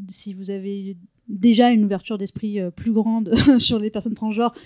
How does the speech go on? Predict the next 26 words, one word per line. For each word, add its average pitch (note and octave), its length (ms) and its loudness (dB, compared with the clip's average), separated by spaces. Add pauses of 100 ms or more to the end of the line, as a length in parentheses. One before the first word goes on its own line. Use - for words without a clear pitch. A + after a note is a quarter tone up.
(140)
vous, A#3 80 0 (480)
vous G#3+ 80 -12
le G#3 60 -14
trouverez G3+ 380 -16
bien, A3+ 300 0
mais, F#3+ 240 -2
euh, F3 240 -6 (420)
voilà, G3+ 180 -2
sans G3+ 120 -4
plus. D4 320 2 (340)
Moi, C4+ 180 2
n-, A3+ 180 -6
non G3 140 -6
pas A3+ 80 -2
que G#3 40 -2
j'étais F#3 160 -8
fermée A3 360 -4
d'esprit, A3+ 340 2
mais A3 120 2
je, - 120 -16 (600)
c'était - 200 -12
un G3 120 -8
sujet G3+ 340 -2
un G3+ 140 -4
peu, A3 300 0
euh, F3+ 160 -4